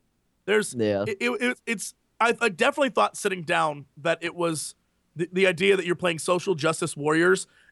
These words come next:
Speaker 1: and you're a cleric or pa-, I thought it was, like, spoofing the whole idea of, of that, but it's totally, it's totally not.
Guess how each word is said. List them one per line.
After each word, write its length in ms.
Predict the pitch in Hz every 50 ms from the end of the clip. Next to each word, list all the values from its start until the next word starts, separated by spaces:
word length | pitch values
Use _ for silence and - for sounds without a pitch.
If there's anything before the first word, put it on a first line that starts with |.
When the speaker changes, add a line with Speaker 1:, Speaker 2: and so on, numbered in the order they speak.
| _ -
Speaker 1:
and 200 | 165 165 170 165
you're 200 | 151 170 175 170
a 60 | 170 165
cleric 400 | - - 170 165 165 170 165 170
or 60 | 151
pa-, 100 | 127 165 156
I 60 | 180
thought 140 | 175 240 240
it 40 | 233
was, 100 | 208 196
like, 160 | 180 175 147
spoofing 420 | - - - - 202 185 160 170
the 60 | 170 147
whole 140 | 170 165 160
idea 480 | 156 151 143 151 151 147 139 127 113 - _ _ _ _ _ _ _ _ _
of, 220 | - 147 147 147 139 -
of 180 | 143 143 127
that, 280 | 147 143 123 123 - 160
but 120 | 170 190
it's 260 | 190 190 170 - - _ -
totally, 340 | - - 233 208 175 151
it's 160 | 147 156 - -
totally 300 | - 208 190 165 135 110
not. 220 | 101 87 - -